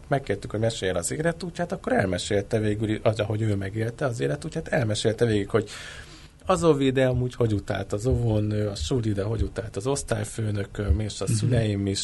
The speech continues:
Speaker 1: Szóval, hogy úgy elmesél, hogy őt mindenki utálja, és ő nem szerethető, és ez az én képe, hogy engem nem
Speaker 2: Mhm.
Speaker 1: lehet szeretni, és nem is szeret senki. És akkor erről egy csomót beszélgettünk ebben a pszichológusi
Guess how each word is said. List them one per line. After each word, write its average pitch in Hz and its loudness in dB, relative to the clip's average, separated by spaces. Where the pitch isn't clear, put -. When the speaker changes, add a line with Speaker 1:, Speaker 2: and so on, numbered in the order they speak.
Speaker 1:
Szóval, 196 2
hogy 220 0
úgy 233 0
elmesél, 104 4
hogy 104 -2
őt 107 -2
mindenki 110 -2
utálja, 120 6
és 101 0
ő 113 2
nem 104 2
szerethető, 101 -2
és 104 0
ez 110 4
az 101 2
én 98 4
képe, - -8
hogy 98 -2
engem 98 2
nem 98 4
Speaker 2:
Mhm. 110 4
Speaker 1:
lehet 131 2
szeretni, 117 4
és 104 -2
nem 95 -2
is 90 0
szeret - -4
senki. 90 -6
És 107 -6
akkor 156 0
erről 151 6
egy 120 -2
csomót 98 6
beszélgettünk 95 2
ebben 101 -2
a 98 0
pszichológusi 95 -2